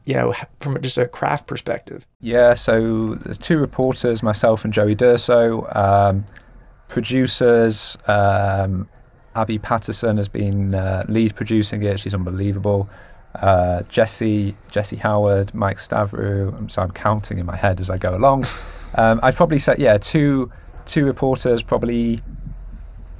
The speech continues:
Speaker 2: four to five producers, um,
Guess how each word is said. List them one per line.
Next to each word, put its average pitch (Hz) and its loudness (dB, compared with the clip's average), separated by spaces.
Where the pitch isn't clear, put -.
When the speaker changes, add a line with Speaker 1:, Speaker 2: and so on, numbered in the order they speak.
Speaker 2:
four 139 0
to - -6
five 120 2
producers, 120 -2
um, 101 2